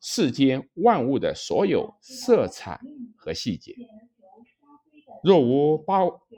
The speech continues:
巴尔扎克，则无普鲁斯特、左拉等作家的名作。巴尔扎克这位体态圆胖的、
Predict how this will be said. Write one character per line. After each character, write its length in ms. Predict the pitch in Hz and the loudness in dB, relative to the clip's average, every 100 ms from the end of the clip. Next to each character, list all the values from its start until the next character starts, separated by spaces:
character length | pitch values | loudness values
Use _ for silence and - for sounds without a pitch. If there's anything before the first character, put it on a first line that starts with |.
| - 208 | -8 2
巴 80 | |
尔 160 | 180 80 | 2 2
扎 220 | - 139 | -4 -10
克， 440 | 135 165 101 - - _ | -4 -2 -2 -2 -16 _
则 180 | - 123 | 0 2
无 480 | 131 90 104 139 - _ _ _ | 2 0 -2 -4 -12 _ _ _
普 120 | 165 | -2
鲁 120 | 165 | -2
斯 220 | - - | -2 -8
特、 340 | 131 - 147 - _ _ _ _ _ _ | -8 -6 -6 -6 _ _ _ _ _ _
左 220 | - 95 | 2 2
拉 240 | 98 160 165 | 4 0 0
等 360 | 147 82 - _ | 0 -2 -6 _
作 320 | - 156 85 - | -6 -2 -2 -2
家 280 | 131 110 | -4 -4
的 280 | 113 85 - _ - - _ _ _ - | -4 -6 -8 _ -20 -20 _ _ _ -8
名 240 | 87 82 | -4 -4
作。 380 | 101 117 - _ _ _ _ _ _ _ _ _ _ _ _ 349 277 220 - _ _ | 0 0 0 _ _ _ _ _ _ _ _ _ _ _ _ -16 -14 -14 -16 _ _
巴 80 | 226 | 4
尔 120 | 180 | 4
扎 160 | - 175 | 2 -2
克 500 | 170 175 104 62 - | 2 4 4 0 -2
这 140 | 226 | 0
位 240 | 143 113 92 | 2 2 0
体 340 | - 113 82 | -4 -4 -4
态 400 | 76 156 107 - - - _ _ _ - | -4 -4 -2 -4 -12 -20 _ _ _ -4
圆 320 | 107 85 120 | -2 0 -2
胖 340 | 143 214 123 | -4 -2 -2
的、 220 | 80 76 | -4 -8